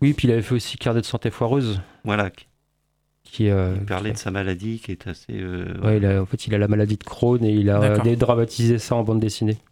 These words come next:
Speaker 3: Ok.
Speaker 2: Nous avons Zoya, de Moon Lee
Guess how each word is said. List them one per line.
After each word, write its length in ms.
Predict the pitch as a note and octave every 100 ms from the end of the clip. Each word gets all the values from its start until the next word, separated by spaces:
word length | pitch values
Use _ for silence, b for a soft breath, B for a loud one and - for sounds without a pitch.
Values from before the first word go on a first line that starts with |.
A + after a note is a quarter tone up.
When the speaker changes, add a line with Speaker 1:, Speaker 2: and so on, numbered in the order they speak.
| _ -
Speaker 3:
Ok. 220 | F3+ B2+ A#2 _ _ _ _ _ _ _ _ - B B B B _ _ _ _
Speaker 2:
Nous 140 | A#2+ A2
avons 320 | B2 B2 B2+
Zoya, 500 | A2+ D3 D3 D3 G3+ - _ _ _ _ _ -
de 480 | A#2 A2 A2+ A2+ -
Moon 200 | A#2+ B2
Lee 400 | C#3 C#3 C#3+ -